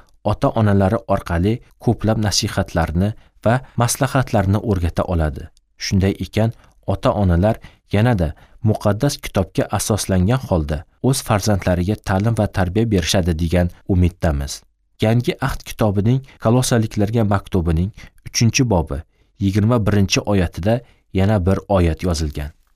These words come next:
"Ey otalar, ruhiy tushkunlikka tushmaslik uchun bolalaringizni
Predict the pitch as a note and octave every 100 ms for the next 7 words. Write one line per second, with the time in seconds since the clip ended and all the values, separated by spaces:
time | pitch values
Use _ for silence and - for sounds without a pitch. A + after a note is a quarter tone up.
0 | - B2+ C#3 A#2+ - E2+ D2+ - _ _
1 | B2+ A#2+ D#3+ D#3 - - A#2 G#2+ - A#2+
2 | - - G#2 F#2+ A#2+ C3+ - - D#2 -
3 | _ G2 A#2+ B2+ A#2+ A2+ G#2+ F#2 F#2+